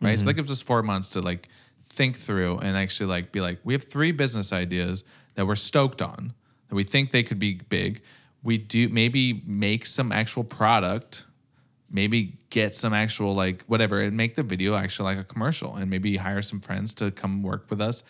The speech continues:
Speaker 1: on a commercial for each product, and then see where that, you know.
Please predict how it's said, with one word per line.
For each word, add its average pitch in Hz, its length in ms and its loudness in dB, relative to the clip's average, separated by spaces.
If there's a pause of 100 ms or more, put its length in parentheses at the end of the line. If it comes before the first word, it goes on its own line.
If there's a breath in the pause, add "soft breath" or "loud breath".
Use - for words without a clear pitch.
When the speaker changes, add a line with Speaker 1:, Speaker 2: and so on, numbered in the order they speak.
(360 loud breath)
Speaker 1:
on 92 180 2
a 107 40 2
commercial 104 460 -2
for - 220 -8
each 95 280 -4 (100)
product, 156 440 -2 (460 soft breath)
and 107 120 2
then 101 140 2
see 98 220 -4
where 101 160 -4
that, 110 260 -4 (480)
you 110 140 0
know. 90 180 -4